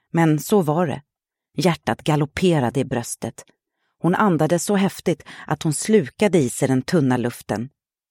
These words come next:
Hon kände sig svimfärdig. Det snurrade runt i huvudet.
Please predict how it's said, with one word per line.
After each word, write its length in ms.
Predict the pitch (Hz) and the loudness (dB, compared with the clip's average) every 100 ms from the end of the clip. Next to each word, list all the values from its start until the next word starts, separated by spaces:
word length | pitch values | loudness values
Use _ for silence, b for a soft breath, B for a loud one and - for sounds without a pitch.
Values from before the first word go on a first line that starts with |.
| _ | _
Hon 80 | 170 | -4
kände 260 | 156 214 151 | 0 2 2
sig 140 | 156 | -2
svimfärdig. 1080 | - - 226 175 120 - 185 214 147 - b b - | -4 -6 -2 -2 -2 -4 -4 -2 -4 -8 b b -10
Det 80 | 151 | -8
snurrade 460 | - 180 180 175 | -2 2 2 2
runt 320 | 170 202 190 135 | 2 2 0 -2
i 40 | |
huvudet. 560 | 156 135 147 - - | -2 -2 -4 -6 -8